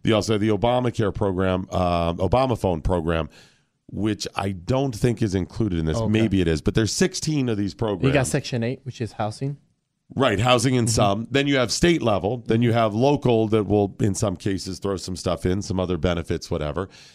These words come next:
Speaker 1: Then you have, uh, all the charities out there that'll do things.
Speaker 2: Which they should be, should be.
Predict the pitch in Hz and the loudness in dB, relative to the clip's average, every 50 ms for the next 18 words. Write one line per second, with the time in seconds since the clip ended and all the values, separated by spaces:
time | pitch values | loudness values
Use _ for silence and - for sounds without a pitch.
0 | _ - 117 127 135 147 143 127 131 123 117 113 101 113 110 104 101 98 98 98 | _ -4 -2 0 0 2 2 2 4 2 2 2 2 2 2 2 2 2 0 0
1 | - 110 131 143 147 139 110 101 - - 117 127 143 165 165 147 107 95 90 78 | 0 2 4 4 4 4 2 0 0 0 2 4 4 4 4 2 2 0 -2 -2
2 | 85 78 76 73 - - 76 71 73 82 107 104 - _ _ _ _ _ _ 104 | -2 -2 -2 -4 -4 -4 -4 -2 -2 -4 -6 -8 -10 _ _ _ _ _ _ -4
3 | 98 92 85 76 85 78 73 - 78 92 113 117 - - 147 143 - - - 127 | -2 -2 -2 -2 -4 -4 -4 -4 -6 -6 -6 -6 -4 -2 -2 -2 -2 -4 -4 -4
4 | 113 - - 120 113 123 117 110 - - - 131 127 - - 101 110 | -4 -2 -2 -4 -2 -2 -4 -4 -4 -4 -4 -4 -4 -4 -4 -6 -6